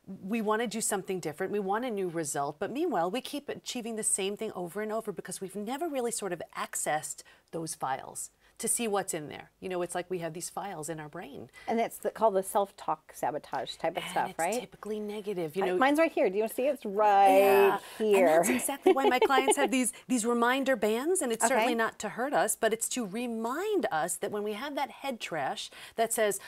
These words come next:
Speaker 1: "I'm so fat, I'm so stupid, why did I do that?" all these things, we snap it to remind us we need to have a much more empowering thought. I mean, I have people who come in and they say, "Well, I want a new relationship, or I want a new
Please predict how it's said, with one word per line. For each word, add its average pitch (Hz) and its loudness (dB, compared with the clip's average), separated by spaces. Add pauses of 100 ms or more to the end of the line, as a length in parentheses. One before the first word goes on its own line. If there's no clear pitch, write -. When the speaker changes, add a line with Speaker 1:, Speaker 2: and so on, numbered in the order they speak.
(120)
Speaker 1:
"I'm 156 -10
so 160 -6
fat, 214 2
I'm 165 -2
so 170 -6
stupid, 214 -4
why 156 2
did 147 -2
I 151 -2
do 220 -6
that?" 196 2
all 180 -4
these 214 -6
things, 165 -8 (1000)
we 220 -6
snap 311 -2
it 151 -2 (200)
to 233 -4
remind 220 -2
us 175 -2
we 220 -4
need 277 -4
to 214 -8
have 196 -8
a 180 -6
much 175 -8
more 175 -8
empowering 156 -10
thought. 240 -6
I 196 -6
mean, 220 -6
I 269 -8
have 302 -12
people 214 -6
who 208 -2
come 196 -6
in 180 -4
and 175 -4
they 170 -4
say, 165 -8 (220)
"Well, 226 0
I 214 2
want 214 0
a - -2
new 196 -4
relationship, 160 -8
or 175 0
I 170 0
want 165 -2
a 180 -2
new 160 -2